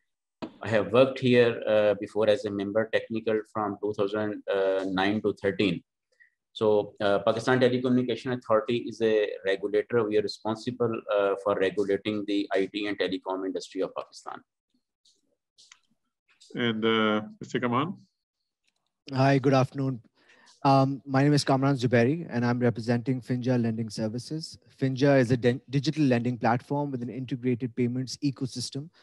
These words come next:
Speaker 3: focused on the financial wellness of businesses, individuals, and their partners.
Speaker 2: And, uh,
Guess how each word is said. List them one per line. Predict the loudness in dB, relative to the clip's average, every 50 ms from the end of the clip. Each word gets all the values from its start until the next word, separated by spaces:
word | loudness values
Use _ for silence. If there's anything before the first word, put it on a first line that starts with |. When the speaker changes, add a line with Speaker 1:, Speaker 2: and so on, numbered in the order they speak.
| _ _ _ _ _
Speaker 3:
focused | 2 2 2 2 -2 -2 -2
on | -2
the | -2 0
financial | 0 0 0 2 0 -2 -2 -2 -2 0
wellness | 2 0 0 0 -2 -6 -4 -6
of | -6 -4
businesses, | -2 -4 -4 -4 -6 -8 -4 -2 -2 -2 -2 -4 -6 -12 -16 -18 _ _ _ _
individuals, | -8 -4 -4 -2 -2 -2 -2 0 0 2 2 2 2 0 -2
and | -4 -6 -4 -2
their | -2 -2
partners. | 0 0 -2 -2 -2 -6 -12 -14 -14 -14 -16 -20 -20 -20 _ _ _ _ _ _ _ _ _ _ _ _ _ _ _ _ _ _ _ _ _ _ -20 -20 _ _ _ _ _ -4
Speaker 2:
And, | -2 0 0 0 2 2
uh, | 2 4 4 4 4 4 2 2 0